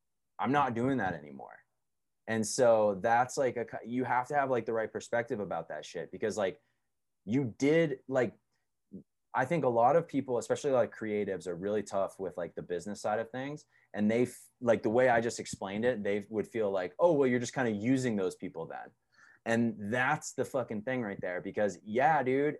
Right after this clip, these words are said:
everybody is using each other. It just depends, like, how you fucking look at it, man. Like,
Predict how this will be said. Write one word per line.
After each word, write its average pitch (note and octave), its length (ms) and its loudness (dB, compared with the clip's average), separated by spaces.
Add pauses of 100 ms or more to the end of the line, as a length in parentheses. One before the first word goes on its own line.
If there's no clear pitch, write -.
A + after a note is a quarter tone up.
(140)
everybody D3 720 0
is B2 140 -4
using B2 320 -4
each A#2+ 160 -8
other. A#2+ 260 0
It G2 60 -4
just G#2 160 -10
depends, A2+ 320 -8
like, G#2 160 -8
how G#2+ 120 -6
you A2 120 -8
fucking G#2 340 -10
look G#2 200 -8
at F2 140 -6
it, C2+ 140 -12
man. E2+ 380 -18
Like, G2 300 -8